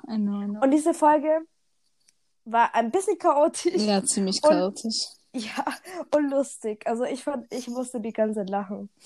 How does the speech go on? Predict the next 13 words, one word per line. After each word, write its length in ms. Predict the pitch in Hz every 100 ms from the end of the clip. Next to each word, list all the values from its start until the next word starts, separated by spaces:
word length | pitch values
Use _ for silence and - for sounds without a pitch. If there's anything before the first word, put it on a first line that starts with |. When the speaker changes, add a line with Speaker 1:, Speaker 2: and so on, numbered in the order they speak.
| - -
Speaker 1:
Same. 380 | - 208 208 220 - - -
Speaker 2:
Aber 440 | 262 254 285 - - - - - -
auch 140 | 269
in 100 | 277
der 120 | 269 262
hundertfünfunddreißig 1160 | 277 269 269 269 262 247 - 233 233 226 -
musste 320 | 220 214 -
ich 140 | 220 -
auch 160 | 202
voll 180 | - 214 202
lachen. 120 | 196
Speaker 1:
Also 120 | 208
eigentlich 460 | 202 233 240 240